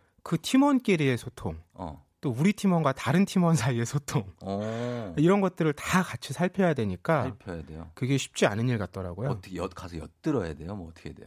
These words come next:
Speaker 1: 아니, 뭐 계속 서로 일을 하다 보면 갈등 상황이나 문제들이 생기기 마련이잖아요.
Speaker 2: 그걸 팀장이 해결해 줘야 돼요?
Speaker 1: 그걸 계속 해결해 줘야 되는데, 뭐
Speaker 2: 어.
Speaker 1: 어떤 때는 뭐
Speaker 2: 네.
Speaker 1: 우리 팀원이 맞는 말을 할 때도 있고.
Speaker 2: 어, 편들어 줘야 될 때도
Speaker 1: 네.
Speaker 2: 있고, 어떨 때는.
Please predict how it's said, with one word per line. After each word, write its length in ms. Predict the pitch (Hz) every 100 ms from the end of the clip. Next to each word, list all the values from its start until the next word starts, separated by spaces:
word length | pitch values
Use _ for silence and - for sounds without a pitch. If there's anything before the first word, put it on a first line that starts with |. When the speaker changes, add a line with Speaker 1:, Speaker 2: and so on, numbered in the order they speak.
| - _ -
Speaker 1:
아니, 160 | 147 165
뭐 100 | 143
계속 380 | - 160 196 -
서로 280 | - 220
일을 200 | 151 139
하다 200 | 175 180
보면 120 | 170 160
갈등 540 | - 110 - 170 160
상황이나 840 | 151 160 165 131 87 95 113 98 101
문제들이 420 | 113 123 151 131
생기기 320 | 165 208 190
마련이잖아요. 600 | 95 87 123 107 90 113
Speaker 2:
그걸 160 | 175 104
팀장이 360 | 127 131 120 131
해결해 280 | 120 95
줘야 100 | 80 76
돼요? 140 | 71 90
Speaker 1:
그걸 200 | 196 185
계속 180 | 165 175
해결해 300 | 220 233 208
줘야 220 | 147 143
되는데, 500 | 143 131 131 151 165
뭐 340 | 131 120 113
Speaker 2:
어. 40 | 107
Speaker 1:
어떤 240 | - 202
때는 1160 | 196 180 175 165 165 165 175 175 170 156 135 120
뭐 500 | 127 123 113 113 135 _
Speaker 2:
네. 140 | 90 78 - _ -
Speaker 1:
우리 160 | 139
팀원이 320 | 165 185 165 139
맞는 240 | 104 135
말을 220 | 156 127
할 80 | 147
때도 220 | - 143
있고. 420 | 92 - 87 80 110
Speaker 2:
어, 320 | 123 101 90 151
편들어 300 | 160 143 101
줘야 140 | 95
될 160 | 85 -
때도 160 | 123
Speaker 1:
네. 140 | 104 98
Speaker 2:
있고, 200 | 78 85
어떨 180 | 101 -
때는. 280 | 85 73